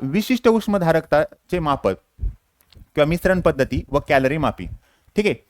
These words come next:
मग आता आपल्याला काय करायचं असतं, उष्णतेची देवाणघेवाण कशी होते, तर त्यासाठी आपण काय करणार आहे, तर कॅलरी मापी, मापीचा काय करणार आहे, तर वापर करणार आहे. तर त्या कॅलरी मापीमध्ये नेमकं असतं काय पहा,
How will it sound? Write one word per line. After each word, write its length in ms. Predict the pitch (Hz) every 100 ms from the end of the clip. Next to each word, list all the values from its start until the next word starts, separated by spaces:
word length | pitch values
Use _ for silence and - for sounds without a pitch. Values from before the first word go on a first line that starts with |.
| _ -
मग 60 | 147
आता 140 | 180
आपल्याला 280 | 180 214 220
काय 140 | 214
करायचं 320 | 202 165 131 123
असतं, 160 | -
उष्णतेची 520 | 165 190 190 185 180 180
देवाणघेवाण 560 | 160 175 180 170 170
कशी 240 | 170 175 160
होते, 220 | 120 104 - -
तर 60 | 180
त्यासाठी 380 | - 180 170 -
आपण 240 | 147 -
काय 140 | 147 143
करणार 240 | 131 123
आहे, 100 | 113
तर 60 | 165 -
कॅलरी 300 | 139 143 143
मापी, 300 | 131 - 113 -
मापीचा 360 | 123 120 120 117
काय 160 | 117 110
करणार 240 | 104 98
आहे, 100 | 95
तर 60 | 170
वापर 340 | 135 127 117
करणार 260 | 104 98 87
आहे. 180 | 85 82 _ - -
तर 40 |
त्या 120 | - 202
कॅलरी 340 | 180 196 226
मापीमध्ये 440 | 214 214 208 208
नेमकं 260 | 202 196 190
असतं 220 | 180 -
काय 140 | 127 107
पहा, 160 | 82